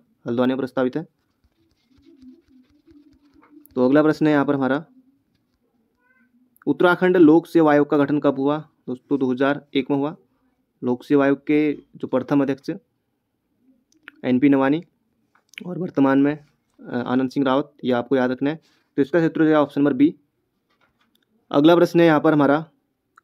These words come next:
आपदा न्यूनीकरण एवं प्रबंधन केंद्र स्थित है। अब दोस्तों इन ऑप्शन के हिसाब से आप बिल्कुल देहरादून कर सकते हैं, देहरादून हो जाएगा इसका सही उत्तर हमारा ऑप्शन नंबर सी। बाकी नैनीताल कर नहीं सकते, हरिद्वार कर नहीं सकते, बाकी चमोली नहीं, क्योंकि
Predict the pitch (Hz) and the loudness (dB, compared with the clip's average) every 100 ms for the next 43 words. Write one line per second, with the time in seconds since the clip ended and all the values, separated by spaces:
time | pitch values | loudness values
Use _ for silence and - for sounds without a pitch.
0 | 135 143 175 185 185 165 151 160 165 156 | -2 0 0 2 4 6 6 4 2 0
1 | 156 151 156 143 139 139 147 151 147 139 | 2 0 -2 -2 0 0 0 -2 -2 2
2 | 143 131 117 _ _ _ - 131 143 123 | 2 0 -4 _ _ _ -10 -4 -2 -2
3 | 110 - _ 139 151 156 - 156 143 139 | -6 -12 _ 0 0 0 0 0 0 -2
4 | 156 151 147 135 127 147 135 139 151 139 | -4 -2 -2 -4 -4 -4 -2 0 0 0
5 | 131 139 143 131 131 - 151 - _ _ | 0 -2 -2 -4 -6 -8 -8 -10 _ _
6 | _ _ _ _ _ - 127 131 147 139 | _ _ _ _ _ -6 -2 2 2 2
7 | 135 131 - 127 127 127 139 127 135 151 | 2 -2 -4 -6 -4 -2 -2 0 -2 -4
8 | _ _ 131 135 - 147 127 127 156 - | _ _ -2 -2 -2 0 2 0 -2 -8
9 | _ _ _ - _ _ _ - 117 110 | _ _ _ -20 _ _ _ -6 -6 -6
10 | _ _ _ _ 123 120 131 127 - 127 | _ _ _ _ -8 -4 -4 -4 -4 -4
11 | 131 143 143 139 139 143 135 127 135 131 | 0 0 0 -2 -2 -4 -4 -2 -4 -2
12 | 131 147 - _ _ _ 131 - 160 143 | -4 -4 -8 _ _ _ -8 -2 -2 0
13 | 143 131 131 123 113 110 139 | -2 -2 -2 -2 -4 -4 -2